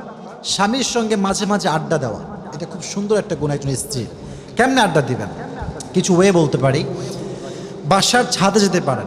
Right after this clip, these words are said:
আড্ডা দেওয়ার জন্য। normally এমনি কথাবার্তা বললেন, দৃশ্য দেখলেন, বলছেন, "মাশাআল্লাহ, এখানে কত সুন্দর গাছ দেখো, এখানে কত সুন্দর বাড়ি, ওই বাড়িটা খুবই সুন্দর দেখো।" normally আড্ডা। অথবা আপনি আপনার স্বামীর জন্য কফি বানাইতে পারেন, চা বানাইতে পারেন,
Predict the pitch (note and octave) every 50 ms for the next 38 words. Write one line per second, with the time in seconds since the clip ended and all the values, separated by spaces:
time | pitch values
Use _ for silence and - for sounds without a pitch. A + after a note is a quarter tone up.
0 | - - - E3+ E3+ D#3+ F3+ F3 D3 D3+ C3+ A#2+ D3 E3+ G#3+ C4 D4 D4 B3+ G3
1 | D#3+ C3+ B2+ C#3 G3 A3+ B3+ G#3+ G3 G#3 F#3+ G3+ G3 F#3+ - F#3+ F3 E3+ F3 F3
2 | E3+ E3+ E3+ D#3 C#3 D#3 E3 - - - D#3+ D3 D#3+ D3+ B2+ D3 C#3 D#3 D3+ D3+
3 | C#3+ C#3 D3+ D3 - D#3 D3 D3 D3 D3 - - D3 C#3+ D3 D3 C#3 D3 C#3+ D3
4 | - - - D3 C#3+ D3+ C#3+ A#2+ C3+ B2+ C3 - - - C#3 C3 C3 C3+ C#3 C3
5 | - C#3+ C3 B2+ D3 C#3+ D3+ D3 - D#3 D3 D3+ C#3+ B2+ C3+ C3 C3 C3 C3+ D3+
6 | D#3+ D#3 D3+ D3+ D3 D#3+ D3+ D#3 D3 C#3+ - - D#3 D3 C#3 C#3+ C3+ B2 C3 B2+
7 | - D3 D3+ - B3 C#4+ D4+ D4+ C4 G#3+ F3 F3 F3 F3+ E3+ D3 C3 C3 G2 -
8 | - - - - - - - - - - - - G3+ G3+ A3+ G#3+ A3 G#3+ G3 F#3
9 | - - G3+ G3+ F#3+ F#3 - - F#3+ - - F#3+ F3+ F3+ F3+ F3+ F3+ F3+ F#3 F3
10 | D#3 F3+ E3+ F3+ E3+ D#3+ D3+ D3 D#3 - C#3+ C#3 C#3 C3+ C3+ - - - D#3+ D#3+
11 | D3+ D#3+ D3+ C#3+ D3 C#3 B2 C3+ C3+ C3 C3